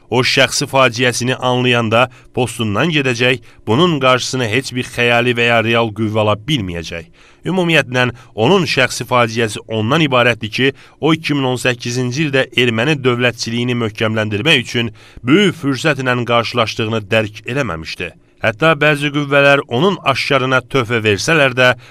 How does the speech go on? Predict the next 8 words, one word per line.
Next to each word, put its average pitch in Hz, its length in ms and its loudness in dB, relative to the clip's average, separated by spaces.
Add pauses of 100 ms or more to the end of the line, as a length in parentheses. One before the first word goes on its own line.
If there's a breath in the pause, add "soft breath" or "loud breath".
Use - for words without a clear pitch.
(160 loud breath)
onun 165 280 2
üçün 143 320 -2
əmr 143 380 4
edilmiş 120 420 -2
yol 139 160 2
xəritəsindən 113 800 -2
yayına 110 320 0
bilərdi. 110 540 -2